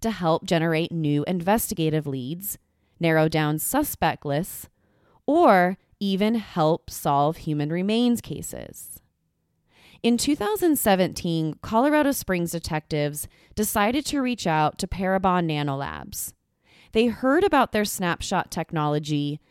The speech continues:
and knew the company was at the forefront of genetic genealogy, combining genetic analysis with traditional historical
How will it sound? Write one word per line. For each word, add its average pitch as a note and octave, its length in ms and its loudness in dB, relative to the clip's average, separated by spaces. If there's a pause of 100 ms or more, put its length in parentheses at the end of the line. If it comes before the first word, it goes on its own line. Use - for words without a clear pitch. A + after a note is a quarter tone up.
(180)
and A3 220 2
knew A3+ 480 4
the G3 140 -2
company E4 520 0
was C#4+ 140 0
at G3+ 160 0
the G3 100 -2
forefront F3+ 800 -2
of F#3 120 -2
genetic F3+ 500 0
genealogy, D3 960 -4 (400)
combining G#3 600 2
genetic G#3 560 0
analysis D#3+ 960 0
with G3 120 -4
traditional A3+ 800 -2 (140)
historical G#3 920 2